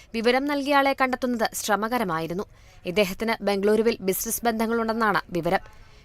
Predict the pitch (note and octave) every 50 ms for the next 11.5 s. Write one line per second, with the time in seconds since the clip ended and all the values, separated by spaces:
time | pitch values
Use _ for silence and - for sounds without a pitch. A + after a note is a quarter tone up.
0 | - - G#3 G3 A3 G3+ A3+ A#3 B3 A#3 G3+ G#3 G#3+ G3+ G#3 A3 A3+ A#3+ C4 B3
1 | B3+ A#3 G#3 F3+ E3 - E3+ E3 E3 E3+ - - A3+ - - - - - - -
2 | - - - - - - C4 C4+ C4 - D#4+ D#4+ D#4+ E4+ D#4 - D#4+ - D#4 D#4+
3 | D4+ D4+ C4+ C4+ - C#4 - D4 C#4+ - C#4+ C4+ C4+ C4 - - - B3 A3 A3
4 | G#3+ - - C4 B3+ C4+ C4+ C4+ C4+ C4+ C4+ C4 B3+ B3+ B3 B3+ B3 - - G#3
5 | G#3 G3 G#3 G#3+ A3 A#3+ B3 - B3+ A#3+ A#3 A#3+ A#3+ B3 A#3+ A#3+ - A#3+ A#3+ A#3
6 | A3+ - - - G3 G3 G3 G#3 G#3+ G#3 - A#3+ A#3+ A#3 A3+ A3 G#3+ F3+ D3+ -
7 | - - - - - F#3 F3+ F#3+ G#3 F#3 G#3 A3 - A#3+ A#3 - F3 D#3 - E3
8 | - E3+ E3+ - - - - - - - - - - G#3 G3+ F#3+ G#3+ G3 A3 A3+
9 | A#3 G#3 G#3+ G#3+ G#3 G3+ G3 - A#3+ A3+ G#3+ G3+ G#3 G#3+ G#3 - - B3+ B3 B3
10 | G#3+ A3 B3 A#3+ A#3+ A3+ - - B3 A3+ - - A3 G#3 G3+ A#3+ A#3+ - - B3
11 | A3+ A#3+ A#3+ A#3+ B3 A#3 A3 F#3+ -